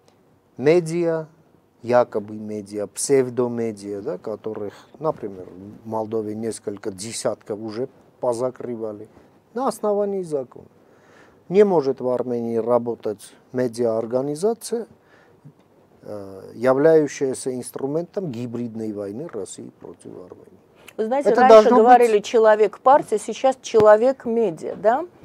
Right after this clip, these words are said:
Speaker 1: Нет, ну понятно, и
Speaker 2: Человек
Speaker 1: тем более,
Speaker 2: пропаганда, агитация медиа.
Speaker 1: тем более в
Speaker 2: Через
Speaker 1: эпоху,
Speaker 2: медиа.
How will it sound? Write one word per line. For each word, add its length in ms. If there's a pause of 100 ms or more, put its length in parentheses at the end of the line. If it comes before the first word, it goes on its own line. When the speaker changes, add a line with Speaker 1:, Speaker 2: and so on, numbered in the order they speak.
Speaker 1:
Нет, 260
ну 120
понятно, 380
и 20
Speaker 2:
Человек 260
Speaker 1:
тем 240
более, 160
Speaker 2:
пропаганда, 600
агитация 680
медиа. 160
Speaker 1:
тем 280
более 460
в 60
Speaker 2:
Через 200
Speaker 1:
эпоху, 40 (220)
Speaker 2:
медиа. 140